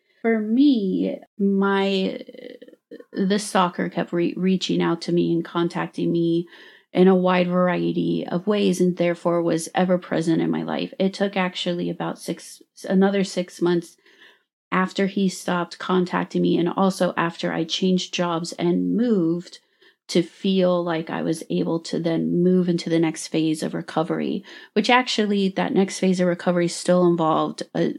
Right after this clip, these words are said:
high degree of isolation and withdrawal and doing a lot of different types of things to try to feel safe,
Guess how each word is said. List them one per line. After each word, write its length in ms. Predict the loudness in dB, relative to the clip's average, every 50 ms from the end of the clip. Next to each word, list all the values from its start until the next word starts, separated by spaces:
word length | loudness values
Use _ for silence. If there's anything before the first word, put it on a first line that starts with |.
| _ -16
high 440 | -16 -14 -10 -4 0 0 2 2 2 2
degree 520 | 0 0 0 0 -2 0 0 0 -2 -2
of 180 | -2 -4 -4 -2
isolation 960 | 0 0 0 0 -2 -2 -4 -2 -2 -2 -2 -2 -2 -2 0 0 0 -2 -2 -6 -12 -20 -20 -20 -16 -6 0
and 240 | 4 4 6 6 4
withdrawal 760 | 2 2 0 -2 -2 0 0 0 0 0 0 -2 -2 -4 _ _ _ -20 -20 -20 -6 2
and 160 | 4 4 6
doing 240 | 6 4 4 4 4
a 80 | 4 4
lot 240 | 2 0 -2 -2
of 80 | -2 -2
different 360 | -2 -4 -2 0 -2 -2 -2
types 320 | -4 -4 -6 -4 -4 -4 -4
of 180 | -4 -4 -6
things 460 | -6 _ 4 4 6 6 4 2 0
to 120 | -2 -4 -4
try 320 | -4 -4 -4 -2 -2 -2 -2
to 180 | -2 -2 -4
feel 300 | -2 -2 -2 -2 -2 -4
safe, 580 | -4 -6 -6 -2 0 2 2 0 -2 -4 -16